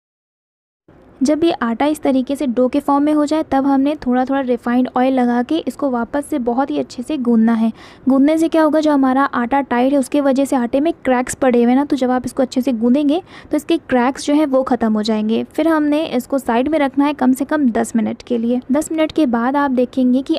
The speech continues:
आटा पहले के मुकाबले थोड़ा soft हो चुका होगा और इसमें cracks भी नहीं होंगे। अब हमने इसके छोटे छोटे balls तैयार कर लेने हैं। अब हमने इस बॉल को पतला और लंबा बेलना है बिना आटे और तेल की मदद से।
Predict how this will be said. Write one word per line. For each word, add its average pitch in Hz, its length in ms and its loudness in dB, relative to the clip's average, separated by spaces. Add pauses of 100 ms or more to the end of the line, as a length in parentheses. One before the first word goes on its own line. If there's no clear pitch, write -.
आटा 233 280 -2
पहले 254 340 0
के 320 100 -6
मुकाबले 294 460 -2
थोड़ा 269 200 -4
soft 240 360 -6
हो 269 80 -2
चुका 269 280 -2
होगा 277 280 2
और 262 200 2
इसमें 277 280 -4
cracks 233 440 -6
भी 277 100 -4
नहीं 233 200 0
होंगे। 214 220 -4
अब 277 220 -4
हमने 294 280 -2
इसके 269 320 -8
छोटे 247 300 -4
छोटे 277 300 0
balls 214 360 -2
तैयार 240 280 2
कर 254 180 2
लेने 254 280 2
हैं। 330 200 0 (500)
अब 294 140 0
हमने 311 320 2
इस 320 240 -4
बॉल 247 300 2
को 339 180 0
पतला 269 400 -2
और 320 200 -4
लंबा 254 380 2
बेलना 294 300 2
है 311 180 -2
बिना 254 280 0 (120)
आटे 254 280 -2
और 302 220 -4
तेल 254 300 -2
की 330 140 -4
मदद 240 320 0
से। 226 220 -10